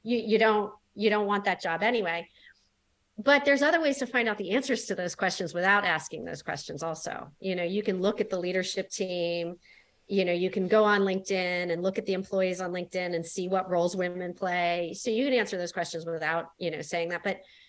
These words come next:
but I think, um, I would, you know, I, I would be curious about, um,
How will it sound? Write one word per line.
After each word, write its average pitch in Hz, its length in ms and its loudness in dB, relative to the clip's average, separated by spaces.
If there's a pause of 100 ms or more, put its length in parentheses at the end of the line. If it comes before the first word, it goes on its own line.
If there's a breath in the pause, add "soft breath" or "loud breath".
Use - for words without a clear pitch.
(460 soft breath)
but 247 200 6
I 254 100 8
think, 285 320 0 (160)
um, 196 460 0 (680)
I 220 120 6
would, 202 220 2 (200)
you 202 140 2
know, 165 180 2
I, 180 300 0 (160)
I 190 400 0 (100)
would 190 320 0
be 185 140 -6
curious 190 1000 0
about, 175 540 2 (120)
um, 165 520 -2